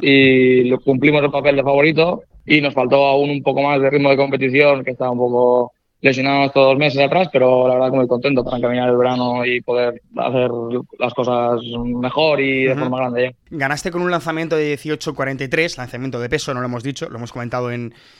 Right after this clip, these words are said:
Speaker 2: eh, antes, pero, eh, pero, pero bueno, eh, no es ni mucho menos tu mejor lanzamiento, ¿no? Esos dieciocho cuarenta y tres, porque hace poco te acercaste a los diecinueve, con dieciocho sesenta hiciste en febrero, eh, la cuarta mejor marca sub dieciocho de Europa esa temporada.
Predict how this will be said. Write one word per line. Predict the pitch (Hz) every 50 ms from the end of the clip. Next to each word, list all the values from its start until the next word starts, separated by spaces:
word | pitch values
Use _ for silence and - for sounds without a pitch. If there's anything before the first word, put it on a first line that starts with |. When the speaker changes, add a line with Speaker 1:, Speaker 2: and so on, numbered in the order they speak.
| _ _
Speaker 2:
eh, | - 120 123 123 123 - -
antes, | 139 143 151 139 - 151 156 -
pero, | - - 143 139 131 131 123 123 120 117 123 120 78 117 117
eh, | 87 78 90 -
pero, | _ 135 127 127 123 123 117
pero | 127 123 127
bueno, | 139 151 147 147 -
eh, | 147 147 123 113 90 65
no | - 165 151
es | 156 151 - - -
ni | 180 165 156 156 156
mucho | 170 175 170 - - 180
menos | 165 165 170 180 175 -
tu | - 180
mejor | 160 135 - 160 160
lanzamiento, | 165 160 156 151 131 139 139 143 127 131 131
¿no? | 147
Esos | 147 - 151 139
dieciocho | 139 120 143 147 147 - 160
cuarenta | 151 151 151 147
y | 151
tres, | 139 170 185 180
porque | - 151 135 143
hace | 143 - 185
poco | 156 156 147 196 180 156
te | 139
acercaste | 131 - 131 131 - 160 170 - 180
a |
los | 147 117
diecinueve, | 117 127 117 - - 123 131 151 165 151 143 165 - _ _ _ - - - - - - - _
con | - 135 135 127
dieciocho | 131 123 - 147 143 - - 156
sesenta | - 160 139 - 170 170 180 165 156 160 165
hiciste | 160 139 - 151 - -
en | 147 139
febrero, | - 139 135 151 165 156 156 165 - -
eh, | - 139 127
la | 123 120 120
cuarta | 147 143 143 170
mejor | 151 139 - - 139
marca | 135 139 143 143 - 135
sub | - - 156 143
dieciocho | 139 127 - 139 139 135 - 143
de | 131
Europa | 131 135 151 156 151
esa | 131 - 139
temporada. | 135 135 131 120 139 139 151 160 170 180 -